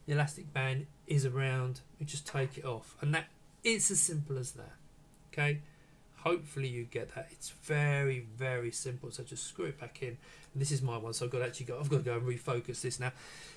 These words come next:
Focusing, I mean, it's literally do it down as far as you can. You just have to go down and then bring it down and up a bit. It does focus. It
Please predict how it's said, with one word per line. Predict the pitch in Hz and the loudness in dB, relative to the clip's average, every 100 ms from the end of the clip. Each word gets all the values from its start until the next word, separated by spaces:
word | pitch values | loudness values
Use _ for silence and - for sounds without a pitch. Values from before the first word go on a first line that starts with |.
| - | -14
Focusing, | - 214 208 - 190 - | 8 10 10 6 4 4
I | 165 | 2
mean, | 170 | 4
it's | 165 147 | 2 4
literally | 160 160 - 139 135 131 | 4 4 2 2 2 4
do | 175 | 6
it | 180 175 | 8 6
down | 156 156 151 | 2 4 4
as | 147 | 2
far | 151 143 | 2 2
as | 135 | 2
you | |
can. | 143 - 127 127 | -2 -2 0 0
You | |
just | 143 185 196 | 0 0 -2
have | - | -2
to | |
go | 156 156 | 0 2
down | 147 151 147 147 147 | 2 4 6 6 4
and | 147 | 4
then | 135 | 4
bring | - 139 | 2 0
it | 143 - | 0 -2
down | 160 143 143 | 0 2 4
and | 135 | 2
up | 127 | -2
a | 120 | -6
bit. | 120 123 - - - | -6 -8 -10 -20 -8
It | 175 151 147 | -6 -4 2
does | 175 185 | 4 4
focus. | - 147 151 147 143 | 0 0 0 0 -4
It | - | -6